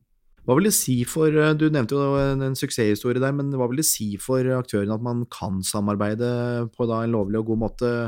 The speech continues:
Det å slå seg sammen hvis man har, eh, mangler enten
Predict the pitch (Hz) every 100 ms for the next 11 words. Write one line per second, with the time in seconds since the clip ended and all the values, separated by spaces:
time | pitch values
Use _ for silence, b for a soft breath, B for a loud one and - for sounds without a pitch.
0 | 107 B B 123 120 117 120 98 92 104
1 | 110 110 127 104 98 104 110 113 113 113
2 | 120 98 101 110 101 113 113